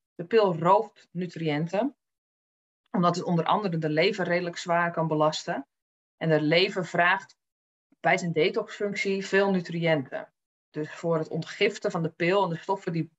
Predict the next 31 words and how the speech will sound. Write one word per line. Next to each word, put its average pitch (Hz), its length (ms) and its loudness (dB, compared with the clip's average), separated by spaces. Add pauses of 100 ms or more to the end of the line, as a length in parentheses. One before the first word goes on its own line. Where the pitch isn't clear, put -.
(140)
bij 160 280 2
de 156 100 -4
pil 156 500 -2
komen 151 280 -2
kijken, 170 560 0 (380)
ja, - 220 -2
zijn 170 420 0
ook 185 240 0
stoffen 170 360 -2
nodig 160 300 2
om 180 320 -2
dat, 165 200 0 (380)
ja, - 240 -4
mogelijk 190 360 0
te 160 80 -8
maken, 135 300 -6
om 160 100 -6
je, - 120 -8
om 170 100 -6
het 160 120 -6
ook 170 120 -6
weer 170 160 -6
te 170 120 -12
kunnen 175 280 0
uitscheiden. 156 540 -4
Want 151 120 -6
je 170 60 -6
gaat 165 180 -2
elke 185 320 2
dag 160 280 2
wel 170 440 0